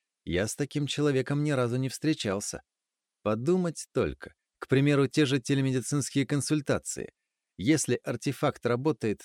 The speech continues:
так, как я думаю, у меня может появиться возможность лечить людей в другом конце мира. Не знаю, правда, распространяется ли эта сила на интернет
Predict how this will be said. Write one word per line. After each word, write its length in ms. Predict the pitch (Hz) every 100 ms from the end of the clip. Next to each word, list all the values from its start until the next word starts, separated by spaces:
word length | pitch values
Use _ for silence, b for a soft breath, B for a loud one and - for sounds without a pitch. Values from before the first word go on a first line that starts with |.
| -
так, 180 | 139 -
как 240 | - 113 -
я 120 | 113
думаю, 440 | 160 185 143 87 - _ _ _ -
у 60 |
меня 280 | 98 113 135
может 320 | 139 139 135 -
появиться 460 | 135 127 147 -
возможность 640 | 135 107 120 131 151 - -
лечить 400 | 117 - 143 -
людей 400 | 123 113 113 131
в 60 |
другом 360 | 127 143 120 123
конце 360 | 131 135 - 175
мира. 320 | 196 117 - _ _ _ _ _ _ _
Не 180 | 127 143
знаю, 360 | 127 160 180 170
правда, 420 | 160 170 147 160
распространяется 920 | 156 - 139 - 135 135 147 147 151
ли 120 | 143
эта 200 | 139 135
сила 320 | 127 143 139
на 160 | 139 151
интернет 680 | 151 - 175 160 85 - _